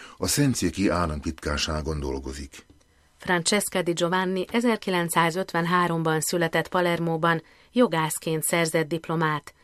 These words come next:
Speaker 2: Jegyzői gyakorlata után a Focolare mozgalom nemzetközi központjában dolgozott, jogi adminisztratív vonalon.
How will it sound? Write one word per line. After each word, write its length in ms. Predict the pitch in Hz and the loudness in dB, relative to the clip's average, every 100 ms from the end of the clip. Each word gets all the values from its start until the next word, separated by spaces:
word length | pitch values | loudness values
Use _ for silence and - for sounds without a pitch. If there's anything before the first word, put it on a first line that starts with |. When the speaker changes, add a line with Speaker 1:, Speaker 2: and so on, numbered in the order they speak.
| - - - - | -20 -20 -20 -8
Speaker 2:
Jegyzői 540 | 196 226 190 180 170 160 | 0 2 2 2 2 4
gyakorlata 600 | 185 - 180 170 165 160 | 4 6 4 4 2 0
után 380 | 175 185 180 | 0 2 4
a 100 | 180 | 2
Focolare 540 | 180 233 - 170 160 160 | 2 0 2 2 2 2
mozgalom 480 | 170 165 165 170 170 | 0 2 2 2 2
nemzetközi 580 | 180 165 151 - 160 | 0 0 -2 -2 -2
központjában 760 | - 170 - 170 160 160 160 165 | 0 -2 0 -2 2 4 4 4
dolgozott, 600 | 180 170 170 170 160 - - - | 4 4 4 2 0 -6 -16 0
jogi 340 | 220 220 214 | 4 4 2
adminisztratív 960 | 196 180 160 156 151 - 156 - 156 147 | 2 0 0 -2 -4 -2 -4 -2 -6 -2
vonalon. 540 | 156 156 156 151 143 | -2 0 0 -2 -4